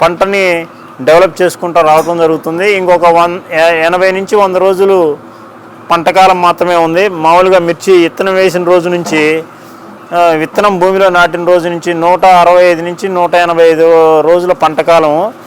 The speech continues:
ఆ, నాటు వెరైటీలు అయితే నూట అరవై ఐదు రోజులు, తర్వాత, ఆ, హైబ్రిడ్ వెరైటీలు అయితే నూట ఎనభై ఐదు రోజులు పంటకాలం ఉంటది. కాబట్టి ఓవరాల్‌గా ఇప్పుడు మేము వంద రోజులు మార్క్‌ని రీచ్ అవ్వటం జరిగింది. ఇంకొక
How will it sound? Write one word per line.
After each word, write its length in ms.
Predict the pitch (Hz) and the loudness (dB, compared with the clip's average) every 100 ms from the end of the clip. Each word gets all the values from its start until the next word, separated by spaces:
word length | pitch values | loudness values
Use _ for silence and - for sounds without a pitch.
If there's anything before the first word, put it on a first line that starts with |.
| - - - - | -20 -20 -18 -2
ఆ, 200 | 190 180 | 0 2
నాటు 280 | 165 170 180 | 2 0 2
వెరైటీలు 480 | 190 185 180 185 180 | 2 2 2 0 0
అయితే 240 | 180 196 | 0 0
నూట 220 | 196 185 175 | -2 0 0
అరవై 200 | 175 180 | 2 2
ఐదు 160 | 170 | 2
రోజులు, 680 | 175 170 185 196 202 202 196 | 0 0 -2 -2 0 0 -2
తర్వాత, 460 | 185 180 180 175 190 | 0 2 2 2 2
ఆ, 1080 | 180 175 165 160 156 151 147 143 139 139 147 | 2 4 4 2 2 2 2 2 2 0 0
హైబ్రిడ్ 320 | 170 175 180 | 0 0 2
వెరైటీలు 640 | 180 170 160 156 160 165 | 2 2 -2 -8 -8 0
అయితే 220 | 165 160 185 | 0 0 -4
నూట 240 | 170 156 | -4 -4
ఎనభై 240 | 160 156 | -4 0
ఐదు 100 | 156 | -2
రోజులు 300 | 151 156 160 | 0 -2 -2
పంటకాలం 520 | 160 156 139 165 160 156 | -4 -6 -2 0 0 -2
ఉంటది. 240 | 139 147 | -4 -2
కాబట్టి 600 | 147 147 143 180 143 147 147 - - - - | 0 -2 -4 -2 0 -2 -6 -20 -20 -18 -2
ఓవరాల్‌గా 460 | 156 185 196 202 214 | 2 4 4 4 2
ఇప్పుడు 260 | 190 190 | 2 -2
మేము 300 | 180 175 160 | -2 -2 0
వంద 160 | 160 170 | 0 0
రోజులు 720 | 175 185 196 202 190 180 156 | 0 0 2 2 2 0 -2
మార్క్‌ని 560 | 151 165 175 196 196 | 0 0 0 -4 -4
రీచ్ 280 | 156 170 170 | -2 -4 0
అవ్వటం 260 | 175 170 165 | 0 0 -2
జరిగింది. 520 | 151 151 156 165 202 - - - - 170 | -4 -4 -4 -4 -4 -8 -20 -20 -16 -10
ఇంకొక 300 | 185 208 | 0 2